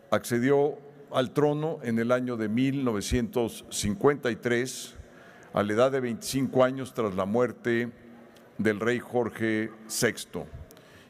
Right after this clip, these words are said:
y fue la soberana con el reinado más largo de la historia. Esta mesa directiva expresa su respeto y solemnidad a la familia real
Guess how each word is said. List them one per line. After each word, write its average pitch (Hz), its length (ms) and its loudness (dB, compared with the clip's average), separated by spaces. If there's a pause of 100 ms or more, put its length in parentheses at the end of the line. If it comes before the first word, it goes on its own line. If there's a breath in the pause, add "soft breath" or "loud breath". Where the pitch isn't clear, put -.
y 110 80 2
fue 143 220 4
la 147 120 0
soberana 127 760 0 (200)
con 107 180 0
el 98 100 0
reinado 123 640 2
más 120 260 2
largo 117 640 0
de 120 180 2
la 127 80 0
historia. 90 560 -2 (1160 loud breath)
Esta 151 300 4
mesa 151 320 0
directiva 139 800 0 (400)
expresa 127 800 0 (260)
su - 300 0
respeto 131 720 0 (580)
y 110 80 2
solemnidad 107 840 2
a 123 40 2
la 113 120 -2
familia 117 480 2
real 127 440 0